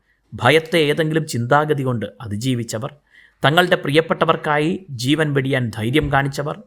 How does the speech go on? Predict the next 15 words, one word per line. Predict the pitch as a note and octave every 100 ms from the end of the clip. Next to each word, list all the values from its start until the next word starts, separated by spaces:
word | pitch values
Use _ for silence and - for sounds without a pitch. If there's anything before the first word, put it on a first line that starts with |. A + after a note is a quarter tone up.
| _ - - -
ജീവനേക്കാൾ | G#2 C#3+ F#3+ G3+ F#3+ F#3 D#3
മരണത്തെ | A#2+ A#2+ C#3 E3 - B2
സ്നേഹിച്ചവർ | - G#2 A2+ D3 D3 D3 C#3+
ഒക്കെ | C3+ G#3 D#3 - -
അക്കൂട്ടത്തിലുണ്ടാവാം. | - B2+ A#2+ A2 G#2+ G#2 G#2 - - _ _ _ _ -
എന്നാൽ | A2+ C3
ബൈബിളിൽ | A2+ A#2 D3 F3 F3
കാണുന്ന | D3+ C3 A2 G#2 - _ _
മരണത്തെ | C3 A2 C3 C#3+ - D#3+
ധൈര്യത്തോടെ | C#3+ B2+ C#3+ D#3 D3+ D#3 F3 F3+
അഭിമുഖീകരിച്ചവർ, | B2 A#2 D3 D#3 C#3+ C3 A#2 G2 G2+ - _ - - - - B2
മരിച്ചാലും | C#3 F3 G#3 - F3+ F3+ F3
കൈവിടാത്ത | D#3 D#3 F3+ F3 D#3 D#3 F#3 B3 - -
മരണത്തിനപ്പുറം | C#3+ B2+ E3 F3 - D3+ C#3 - G3 G3 E3+
ജീവിതം | C3+ E3 F3+ F3